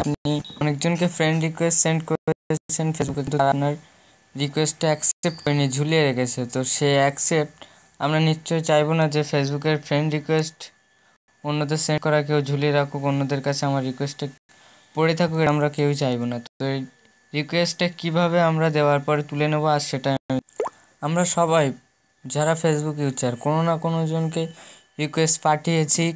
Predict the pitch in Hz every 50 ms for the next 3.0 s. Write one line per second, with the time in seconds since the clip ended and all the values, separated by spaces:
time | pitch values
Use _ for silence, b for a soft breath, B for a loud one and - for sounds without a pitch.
0 | 165 - 156 151 143 151 147 - - 156 147 143 143 - - - 160 160 - -
1 | - 151 147 147 147 156 156 147 - 156 151 - - - - - 151 147 151 156
2 | 151 139 143 156 151 147 151 139 127 143 147 147 147 135 120 117 117 120 120